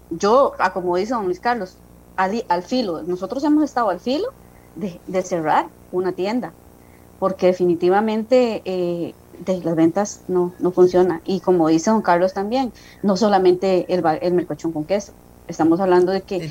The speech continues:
Speaker 2: todo
Speaker 1: la
Speaker 2: lo
Speaker 1: baja
Speaker 2: demás.
Speaker 1: fue en,
Speaker 2: Ujú.
Speaker 1: en prácticamente todo lo que tiene que ver con productos de panadería.
Speaker 2: Ujú.
Speaker 1: Es, es muy, es muy tremendo esta situación.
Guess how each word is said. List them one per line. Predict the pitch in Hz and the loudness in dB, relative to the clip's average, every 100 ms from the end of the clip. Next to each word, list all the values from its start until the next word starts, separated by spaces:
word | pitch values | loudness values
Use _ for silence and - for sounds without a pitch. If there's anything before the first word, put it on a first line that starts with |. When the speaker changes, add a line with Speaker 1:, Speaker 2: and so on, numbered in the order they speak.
| 151 | -10
Speaker 2:
todo | 151 | -4
Speaker 1:
la | 170 | 2
Speaker 2:
lo | 165 | 2
Speaker 1:
baja | 165 | 2
Speaker 2:
demás. | 196 196 | 0 -2
Speaker 1:
fue | 190 190 214 - | -2 -2 -4 -2
en, | 185 180 170 | 0 0 -2
Speaker 2:
Ujú. | 151 | -2
Speaker 1:
en | 180 175 165 | -2 0 -2
prácticamente | - - - 185 185 | -6 -6 -2 -2 -2
todo | 185 180 185 | -4 -2 -2
lo | 196 | -4
que | 180 | -8
tiene | 165 175 | -6 -6
que | 175 | -4
ver | 165 165 | -4 -4
con | 165 180 | -4 -6
productos | 165 160 170 | -6 -6 -6
de | 170 | -6
panadería. | 151 165 175 294 320 | -4 -4 -4 -4 -6
Speaker 2:
Ujú. | - - - 151 - - - | -10 -20 -14 -10 -10 -10 -4
Speaker 1:
Es, | 180 180 - | -4 -4 -4
es | 175 180 | -2 0
muy, | 185 196 180 170 | 0 0 -2 -4
es | 170 185 | -2 -2
muy | 214 226 | -2 -4
tremendo | 196 185 185 202 165 | -4 -2 -2 -2 -6
esta | 180 180 | -6 -10
situación. | 160 151 156 165 | -6 -6 -6 -10